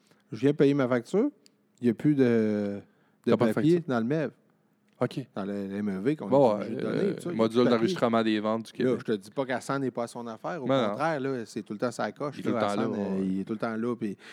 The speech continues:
Speaker 1: il travaille vraiment fort. Mais là, il y en a plus, il y en a manqué, puis c'est là. Puis là, il y a, il y a beaucoup de monde dans le restaurant, là,
Speaker 2: Ah
Speaker 1: puis
Speaker 2: ouais.
Speaker 1: ça roule, là.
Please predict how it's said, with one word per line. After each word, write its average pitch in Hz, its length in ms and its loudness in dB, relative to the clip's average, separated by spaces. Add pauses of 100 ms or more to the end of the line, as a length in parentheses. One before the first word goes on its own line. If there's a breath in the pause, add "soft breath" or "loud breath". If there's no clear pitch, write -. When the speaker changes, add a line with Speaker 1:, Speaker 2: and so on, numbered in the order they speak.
(180 loud breath)
Speaker 1:
il 117 80 0
travaille 110 300 0
vraiment 113 280 -2
fort. 175 220 0
Mais 113 160 0
là, 151 60 6
il 135 80 2
y 117 40 -2
en 123 100 -2
a 131 100 -2
plus, 180 180 -2
il 147 60 -4
y 120 60 -2
en 120 100 -8
a - 20 -6
manqué, 160 440 -6
puis 127 420 -2
c'est 113 240 -6
là. 151 240 0 (960 soft breath)
Puis 98 80 -6
là, 135 100 4
il 156 60 4
y 117 40 0
a, 95 80 -8
il 107 200 -14
y - 20 -8
a 98 60 -8
beaucoup 101 180 -8
de 113 60 -6
monde 160 180 0
dans 147 100 -2
le 120 60 -6
restaurant, 131 480 -4
là, 147 100 0
Speaker 2:
Ah 175 200 8
Speaker 1:
puis 160 100 4
Speaker 2:
ouais. 113 60 0
Speaker 1:
ça 120 100 0
roule, 185 240 2
là. 135 180 -2